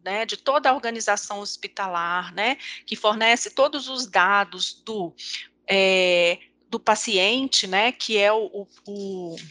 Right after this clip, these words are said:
o interessado, né, maior, o foco central da nossa pesquisa é o paciente. Então,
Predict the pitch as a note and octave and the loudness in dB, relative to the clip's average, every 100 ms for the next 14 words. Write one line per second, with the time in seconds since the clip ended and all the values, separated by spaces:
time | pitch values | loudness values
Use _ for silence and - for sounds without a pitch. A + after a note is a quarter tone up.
0 | - - G3 G#3 A3 G#3 - G3+ G#3 A#3+ | -20 -12 -8 0 2 4 4 4 6 4
1 | F#3 F3+ A3 B3+ - F#3+ A3 G3 F#3+ A3+ | 2 0 2 0 -2 0 2 4 4 4
2 | A#3+ G3+ - G#3+ A3 - G#3+ - G#3 A3+ | 2 0 2 4 4 0 -4 0 4 6
3 | B3+ G3+ - F#3 F#3 F#3 - F#3+ - F#3+ | 4 2 -4 -4 -4 -4 -6 -10 -8 -12
4 | F#3 G3 A3+ C4 G3 - F#3+ F#3 G#3+ - | -4 0 0 0 -6 -4 -6 -6 -6 -8
5 | - - - - - A3+ - B3 C#4+ | -8 -14 -14 -16 -12 -2 2 4 2